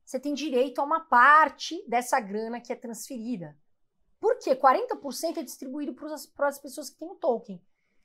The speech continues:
Pessoal, teve recentes aí de jogadores que eram da, da base do Cruzeiro,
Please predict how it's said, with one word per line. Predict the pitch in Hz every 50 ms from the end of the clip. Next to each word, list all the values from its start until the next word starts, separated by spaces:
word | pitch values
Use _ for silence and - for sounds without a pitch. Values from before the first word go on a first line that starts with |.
| _ _ _ _ _
Pessoal, | - 302 285 - 415 370 311 254 -
teve | - - 311 381 427 427
recentes | 403 - 415 - - - - 330 392 453 - -
aí | 277 254 285 277
de | 220 196
jogadores | 196 240 226 247 233 233 254 262 -
que | - 254
eram | 226 220 220
da, | 208 214
da | 208 202
base | 190 180 202 220 202 190
do | 196 202
Cruzeiro, | - 196 185 165 170 240 285 330 359 311 277